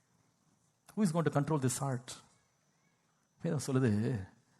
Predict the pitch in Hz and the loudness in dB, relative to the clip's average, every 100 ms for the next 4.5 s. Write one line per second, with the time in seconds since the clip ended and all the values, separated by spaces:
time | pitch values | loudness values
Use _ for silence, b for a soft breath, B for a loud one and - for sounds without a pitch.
0 | _ _ _ 185 151 151 175 156 156 147 | _ _ _ -4 2 4 4 2 4 4
1 | 117 - 127 143 120 107 101 104 113 127 | 2 2 0 0 2 0 0 -2 0 0
2 | 101 101 95 123 170 190 170 151 117 104 | -2 -8 2 4 4 4 2 2 -2 2
3 | 131 170 196 202 208 - 156 180 175 165 | 0 0 6 6 6 2 2 4 2 0
4 | 156 135 - 120 117 | 0 -2 -4 -10 -12